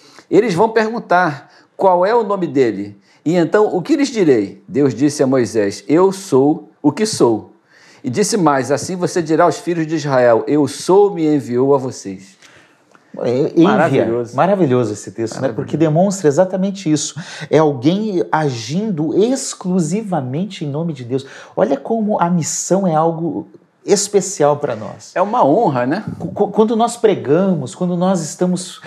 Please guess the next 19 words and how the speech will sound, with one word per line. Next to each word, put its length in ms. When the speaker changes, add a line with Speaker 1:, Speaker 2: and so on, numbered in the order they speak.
Speaker 2:
eh, 60
no 140
púlpito 640
falando 420
da 80
palavra 540
de 160
Deus, 260
nós 140
estamos 180
falando 300
de 100
nós, 380
o 60
que 100
nós 200
achamos, 380
mas 180
é 260